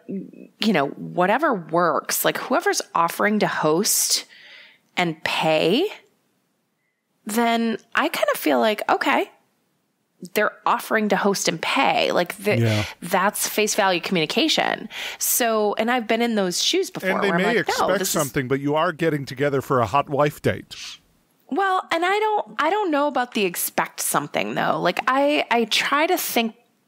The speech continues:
Speaker 1: the best of people. And if someone's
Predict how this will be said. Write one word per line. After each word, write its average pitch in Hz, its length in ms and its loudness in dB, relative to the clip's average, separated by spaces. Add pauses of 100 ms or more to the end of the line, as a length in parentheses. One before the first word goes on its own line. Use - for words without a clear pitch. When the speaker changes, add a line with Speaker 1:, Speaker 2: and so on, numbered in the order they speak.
(460)
Speaker 1:
the 165 80 0
best 165 580 0
of 247 200 -2
people. 339 580 0 (800)
And 196 500 2 (420)
if 202 160 0
someone's 311 460 0